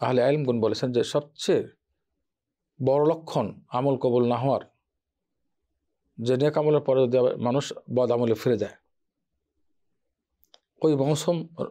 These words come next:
ইবাদতের মৌসুম সং-, যাওয়ার সঙ্গে সঙ্গে সে আবার নিজের বদ আমলে ফিরে গেছে,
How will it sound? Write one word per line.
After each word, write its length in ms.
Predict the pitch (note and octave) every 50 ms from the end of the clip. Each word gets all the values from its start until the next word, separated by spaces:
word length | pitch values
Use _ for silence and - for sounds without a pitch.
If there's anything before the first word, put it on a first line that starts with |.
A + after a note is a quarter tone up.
| - -
ইবাদতের 400 | - C3 C3+ C3 C3+ B2+ - C3+
মৌসুম 340 | C3+ C3 B2+ - D3+ C#3+ C3
সং-, 400 | B2+ - - B2+ - - A2 A2
যাওয়ার 200 | A#2+ C3 C3+ C3
সঙ্গে 260 | - - D3 E3+ F3
সঙ্গে 180 | E3+ - F3 -
সে 140 | - D3+
আবার 160 | C3+ B2+ C3+ B2+
নিজের 220 | B2 B2 C3 A#2+
বদ 180 | A#2 A#2+ G#2+ A#2+
আমলে 240 | B2 C3+ D3 F#3
ফিরে 240 | G#3 - D3 B2+ B2
গেছে, 260 | B2 B2 - - E3